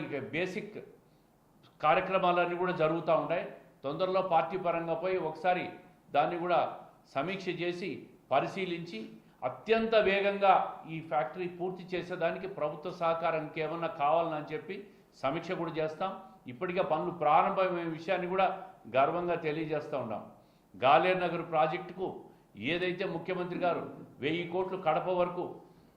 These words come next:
నిధులు ఇచ్చి కడప వరకు పూర్తి చేస్తామని చెప్పామో దాని ప్రతిపాదనలు అంటే ముఖ్యమంత్రి గారు అష్యూరెన్సెస్, సీఎం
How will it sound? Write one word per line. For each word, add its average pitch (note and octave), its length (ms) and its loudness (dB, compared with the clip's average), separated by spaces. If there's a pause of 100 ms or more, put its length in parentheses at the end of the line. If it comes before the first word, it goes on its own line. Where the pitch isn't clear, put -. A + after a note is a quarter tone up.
నిధులు E3 320 -2
ఇచ్చి F#3+ 200 -8 (420)
కడప F3+ 260 4 (120)
వరకు F#3+ 260 -2
పూర్తి F#3 340 -6
చేస్తామని E3 480 -4
చెప్పామో F3 320 -6 (160)
దాని E3 320 4
ప్రతిపాదనలు D#3+ 720 2
అంటే G3+ 140 -6 (440)
ముఖ్యమంత్రి G3 560 -2
గారు F3 220 4
అష్యూరెన్సెస్, D3+ 560 -6
సీఎం G3 300 0